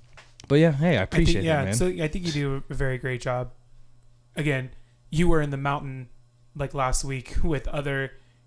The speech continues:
Speaker 2: youth groups, and I just feel like we are, you have great ideas.
Speaker 1: Yeah.
Speaker 2: And
Speaker 1: Sometimes. Sometimes I have terrible ideas.
Speaker 2: Yeah.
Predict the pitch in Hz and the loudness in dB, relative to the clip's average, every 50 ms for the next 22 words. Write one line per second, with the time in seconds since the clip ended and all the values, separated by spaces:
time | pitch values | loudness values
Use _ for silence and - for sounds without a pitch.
0 | _ - 147 143 - - - 147 139 135 131 - - - - - - _ _ _ | _ -6 -6 -4 -4 -4 -4 -4 -4 -4 -4 -4 -6 -6 -6 -8 -12 _ _ _
1 | _ _ _ _ _ _ _ _ _ _ _ _ _ _ _ 160 151 139 135 135 | _ _ _ _ _ _ _ _ _ _ _ _ _ _ _ -4 -4 -2 -2 -4
2 | 135 131 131 135 135 - - _ _ _ _ _ _ _ _ _ _ _ _ - | -6 -8 -10 -12 -16 -18 -20 _ _ _ _ _ _ _ _ _ _ _ _ -6
3 | 160 156 160 147 - - 160 147 143 135 139 139 147 147 147 143 139 139 135 135 | -4 -2 -2 -2 -2 -2 -2 -2 -2 -4 -4 -4 -4 -2 -2 -2 -2 -4 -6 -8
4 | 135 135 - - - - - - - _ _ _ _ - - - _ _ _ _ | -12 -14 -16 -18 -18 -20 -20 -20 -20 _ _ _ _ -20 -20 -20 _ _ _ _
5 | - - 175 220 254 240 175 147 160 160 147 143 139 135 131 139 135 131 131 131 | -10 -2 2 4 4 4 2 0 0 0 0 0 0 -2 -4 -4 -6 -6 -6 -6
6 | 127 - - - - - - - - 117 113 110 107 107 104 104 101 95 - - | -8 -8 -10 -12 -16 -20 -18 -6 0 2 2 4 4 2 0 0 -2 -6 -8 -6
7 | - 160 151 143 139 139 143 143 139 - - _ _ _ - - 175 170 127 - | -4 -2 -2 -2 -4 -6 -6 -8 -10 -12 -14 _ _ _ -4 -2 0 0 0 -2
8 | - 92 95 95 - - - - - - - _ _ _ _ _ _ _ - - | -6 -8 -8 -6 -4 -4 -4 -4 -6 -10 -18 _ _ _ _ _ _ _ -20 -20
9 | - - 170 170 156 131 113 107 98 92 - - 101 95 92 87 90 90 90 87 | -8 -2 2 4 4 4 4 2 0 -2 -4 -4 -4 -4 -2 -2 -4 -4 -4 -4
10 | 90 90 92 90 - - - _ - - 320 320 320 311 285 | -4 -4 -4 -6 -8 -10 -14 _ -10 -6 -2 0 0 0 -2